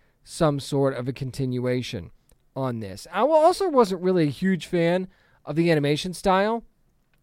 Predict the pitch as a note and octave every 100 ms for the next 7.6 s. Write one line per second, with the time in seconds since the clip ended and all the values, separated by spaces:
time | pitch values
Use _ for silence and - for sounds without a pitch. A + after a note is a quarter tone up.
0 | _ - - F3+ F3+ G#3 - D#3 E3 F#3+
1 | F#3+ F3+ - - D3+ - E3 D#3+ D#3 -
2 | - _ _ _ E3+ F3+ F3+ D#3 - E3+
3 | D#3+ D#3+ D#3 D3+ D#3 D#3 C#3+ C#3 D#3 D#3
4 | E3+ D3 C#3 C3 A#2+ D3+ - D3 C#3 C#3
5 | C#3 C3+ C#3 D3 B2 C3 A#2+ D3 D3 -
6 | C3+ - C3+ B2 C3 C3 - C3+ C3+ C#3+
7 | C3 - C3+ C3 C#3